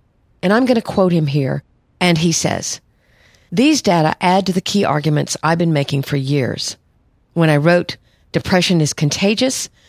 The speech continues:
and Hand-Me-Down Blues, and I pointed to the social and intergenerational risk factors for depression. I also heavily emphasize the need to move away from drugging people, especially kids, and paying closer attention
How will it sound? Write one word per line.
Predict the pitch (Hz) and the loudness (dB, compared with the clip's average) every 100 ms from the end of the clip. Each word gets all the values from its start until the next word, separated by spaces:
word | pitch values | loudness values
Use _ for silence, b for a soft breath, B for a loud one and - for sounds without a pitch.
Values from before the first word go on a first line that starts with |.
| b b | b b
and | 165 | -2
Hand-Me-Down | 160 180 170 156 151 143 | 0 2 2 2 0 0
Blues, | 147 143 131 - - - b b b b b | 0 -2 -2 -6 -10 -14 b b b b b
and | 175 | 0
I | 175 | 0
pointed | 165 - 277 269 | 0 0 0 0
to | - | 0
the | 170 | -2
social | 160 - 214 - 208 | 0 0 0 0 -2
and | - 165 | -2 -2
intergenerational | 196 226 180 185 202 190 170 165 170 156 | 0 -2 0 0 0 0 0 -2 -2 -2
risk | 151 165 - | -2 -2 -4
factors | 151 127 - 127 - B B B | -4 -4 -4 -4 -6 B B B
for | - 160 156 | -4 -2 0
depression. | 156 - 151 - - - _ _ _ _ _ _ _ | -2 -6 -6 -8 -12 -18 _ _ _ _ _ _ _
I | - 180 | -2 2
also | 220 233 165 | 2 0 -2
heavily | 151 240 247 220 | -2 -2 0 0
emphasize | 190 180 - 160 151 | 0 -2 -4 -2 -2
the | 151 | -2
need | 156 147 143 143 B B B | -2 0 -2 -4 B B B
to | - | 0
move | 202 262 | 2 2
away | 254 180 185 214 | 2 0 0 2
from | 196 - 175 | 0 0 -2
drugging | 156 165 240 175 139 | 0 0 2 0 -2
people, | 143 - 135 160 b b - | -4 -4 -6 -6 b b -8
especially | 160 - 165 - 160 | -6 -2 -2 -2 -4
kids, | - 156 143 147 - b b b b b | -4 -4 -2 -4 -10 b b b b b
and | 190 185 | -2 0
paying | 220 202 | 2 0
closer | - - 254 277 247 | -2 -2 -2 0 -2
attention | 214 190 175 - 131 | -2 -2 -2 -2 -4